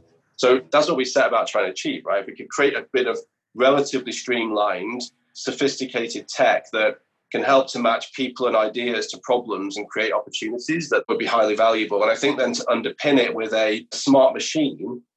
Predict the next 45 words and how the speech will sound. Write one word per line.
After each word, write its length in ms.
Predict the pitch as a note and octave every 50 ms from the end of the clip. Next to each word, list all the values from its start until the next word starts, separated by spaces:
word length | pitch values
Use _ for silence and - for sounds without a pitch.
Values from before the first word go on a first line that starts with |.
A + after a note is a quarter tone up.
| _ _ _ -
that 240 | A#2 A2+ A#2 A#2 - _ _ -
doesn't 360 | C#3 C#3 C3+ C3+ C3 C3 -
just 220 | - B2+ A#2+ A#2+
look 220 | C3 A#2+ B2+ B2+ -
for 160 | - B2 A#2
ideas 460 | A2+ A2 A2 A#2 A2+ A2+ A2+ A2 -
today, 640 | - - G#2 B2+ B2+ B2+ A2+ - - - - B2 - - _ _ -
but 140 | B2+ B2 A#2+
never 260 | B2 B2 A#2+ A2+ G2+
forgets, 560 | - - G#2 G2+ A#2+ A2+ G2 F#2 - - - - -
right? 140 | G2+ G#2+ G2
You 80 | G#2
know, 180 | G#2 G2+ G2 A2 - C3
if 140 | A#2+ B2 A#2
you 120 | A#2+ B2+ B2+
ask 240 | C3+ C3 - - - _
people 260 | D3+ C3+ C3 B2 A2+
for 160 | - - A#2
ideas, 520 | A2+ G#2+ - B2 B2 B2 A2+ A2 G#2 G2 G#2+
you 80 | G#2
may 160 | A2 A#2 A2+ G#2+
get 100 | A2+ A2
a 80 | G#2+
hundred 420 | G#2 - B2+ C3 B2 B2 A2+ A2 A2
or 120 | G#2+ G#2
a 40 | G#2
thousand. 500 | - - A#2+ A#2 - A#3 E3 - G#2 G2
The 280 | F#2+ - - A2+ A2+
reality 360 | A#2 A#2 A#2+ A#2 - - A2 A2
is 300 | G#2+ G#2+ G#2+ - - _ _ _ _ _ _ -
one 240 | B2 A#2+ A#2+ A#2+
percent 360 | A#2+ - - - C3 C3 C3+ A#2+
of 100 | A2+ A2+
those 240 | A2+ G#2+ G#2 G#2
are 60 | G#2+ G#2+
probably 280 | - A#2 A2+ A2+ A2
gonna 220 | G#2 A2+ G#2+ G#2+ A2
meet 240 | A2+ A#2 A#2 -
your 120 | A#2 A2 G#2+
requirement, 640 | G#2 - - - B2 B2+ B2+ A#2 A2 G#2 G2 F#2+ E2+
and 100 | E2 A2
the 60 | A#2
other 160 | A2 A2 A2
ninety-nine 560 | A2+ A#2 B2 B2+ B2+ - B2 A#2 A2 G#2+ G#2+
percent 460 | G#2 G#2 - - G#2 G#2+ G#2 G2+ F#2+